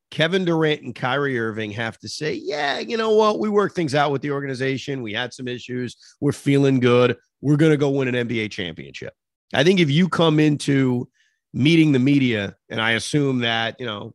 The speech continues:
the Nets aren't owned by James Dolan, eventually Kevin Durant's gonna have to say something to the media. Unless there's an about face or an explanation of, "Yeah, we had our issues, but we're good."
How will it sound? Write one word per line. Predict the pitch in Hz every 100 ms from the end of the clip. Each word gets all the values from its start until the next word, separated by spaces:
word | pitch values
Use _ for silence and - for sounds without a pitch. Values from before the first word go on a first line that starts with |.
| -
the |
Nets | 117 120
aren't | 139 120
owned | 123 131
by | 117
James | 101 113 107 92
Dolan, | 104 107 131 131
eventually | 98 117 143 127 123
Kevin | - 117 110
Durant's | 110 110 110
gonna | 101
have | 101
to |
say | 95
something | 95 131 151 113
to |
the | 98
media. | 101 92 95 104 - _ _ _ _ -
Unless | 135 131 165 180
there's | 196 147
an | 139
about | 107 127 127 -
face | 131 135 104 -
or | 107
an |
explanation | 113 117 - 110 113 123 - 101
of, | 101 -
"Yeah, | 117 226
we | 196
had | 175
our | 147
issues, | 147 135 139
but | 104 113
we're | 107
good." | 98 190 165 107